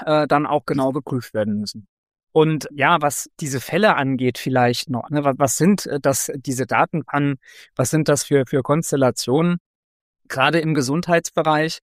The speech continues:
ähm, ist es natürlich ein sehr, ein sehr sensibler Bereich und, und da geht das zum Teil auch sehr schnell, weil unter Druck gearbeitet wird, ne? Äh,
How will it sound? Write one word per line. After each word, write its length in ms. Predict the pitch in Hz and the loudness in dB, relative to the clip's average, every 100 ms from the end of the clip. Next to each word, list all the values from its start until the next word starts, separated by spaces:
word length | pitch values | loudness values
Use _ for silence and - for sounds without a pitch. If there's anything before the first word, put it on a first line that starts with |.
| _ | _
ähm, 200 | - 143 | -2 -2
ist 200 | 139 143 | -2 -2
es 100 | 165 | 0
natürlich 380 | 160 123 147 143 | 0 0 0 0
ein 80 | 135 | 0
sehr, 220 | 135 135 | 2 2
ein 300 | 131 135 135 | 2 -2 -6
sehr 200 | 131 143 | 0 2
sensibler 560 | 131 123 120 151 180 165 | 2 -2 -4 -2 0 2
Bereich 560 | 156 156 156 165 - | 2 2 2 0 -4
und, 240 | 151 143 - | -4 -4 -4
und 180 | 139 131 | -4 -4
da 60 | |
geht 200 | 120 151 | -4 -2
das 160 | 160 - | -2 -2
zum 180 | - 131 | -4 -6
Teil 240 | 135 160 | -4 -2
auch 160 | - 131 | -2 -4
sehr 260 | - 139 | -2 -2
schnell, 520 | 131 - 120 135 185 202 _ - | -2 -2 2 4 4 2 _ -16
weil 460 | - 135 135 143 143 - | -2 2 4 4 2 0
unter 240 | 160 151 | -2 0
Druck 220 | 123 196 175 | -2 -2 0
gearbeitet 720 | 135 - 151 190 202 240 - | 2 2 4 2 0 -6 0
wird, 400 | 202 226 - - | 2 2 -2 -8
ne? 300 | 151 165 175 | 0 0 2
Äh, 140 | 151 | 0